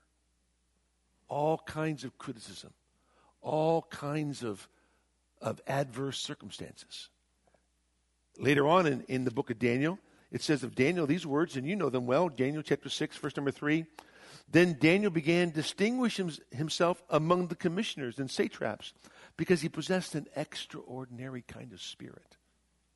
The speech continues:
His spirit was different than everybody else's spirit. "And the king planned to appoint him over the entire kingdom." And then the commissioners and satraps began trying to find a ground of accusation against Daniel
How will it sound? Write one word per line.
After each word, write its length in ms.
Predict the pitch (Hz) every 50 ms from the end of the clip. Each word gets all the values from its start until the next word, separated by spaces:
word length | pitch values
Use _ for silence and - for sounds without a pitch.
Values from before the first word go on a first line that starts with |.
| _ _ _ _ _ _ - - -
His 120 | - 220 -
spirit 200 | - 185 185 185
was 100 | 160 -
different 240 | 175 185 180 165
than 80 | 160 160
everybody 240 | 165 151 151 151 156
else's 260 | 208 226 220 - -
spirit. 360 | - - - - - - - _ _ _ _ _ _ _ _ _ _ _ _ _ _ _ _ _ _ _ _ _ _ _ _ _ _ _ _ _ - - - -
"And 160 | 165 170 180
the 60 | 175
king 360 | - - 208 220 220 220 208
planned 400 | - - - 190 196 196 196 190
to 80 | 170 175
appoint 320 | 156 - - 185 190 190
him 160 | 190 190 -
over 380 | - 180 175 160 180 175 156 - - _
the 120 | - 156 151
entire 340 | 147 - - 165 151 151 151
kingdom." 500 | - - 139 127 117 95 95 90 92 - _ _ _ _ _ _ _ _ -
And 160 | - 123 135
then 80 | 143 131
the 80 | 120
commissioners 600 | - - 123 117 131 165 165 - 147 135 123 107
and 100 | 113 104
satraps 480 | - - 165 160 - - 131 120 - -
began 320 | - 131 120 123 117 117
trying 400 | - - - 147 143 139 139 135
to 80 | 120 110
find 340 | - - 135 139 143 143 123
a 60 | 113
ground 320 | - 110 131 135 147 147
of 80 | 127 131
accusation 500 | 139 139 - 127 101 127 139 135 131 123
against 320 | 113 104 143 185 - -
Daniel 340 | 147 120 110 113 127 135